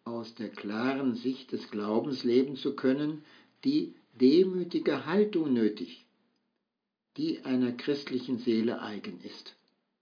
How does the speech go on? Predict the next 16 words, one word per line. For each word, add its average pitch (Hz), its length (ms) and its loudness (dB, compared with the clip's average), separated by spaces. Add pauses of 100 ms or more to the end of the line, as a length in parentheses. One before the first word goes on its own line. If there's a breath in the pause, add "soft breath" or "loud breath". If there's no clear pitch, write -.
(1300)
Nicht - 480 -4
das - 180 2
Bestreben, 127 720 6
die 117 140 0
Größe 127 400 4
Gottes 131 460 2
auf 127 260 -2
die 127 140 4
ärmliche 127 560 2
Ebene 123 540 4
menschlichen 127 680 -2
Begreifens 120 840 0
und 107 240 -10
Deutens 127 640 -2
zu 117 120 -8
beschränken, - 760 -8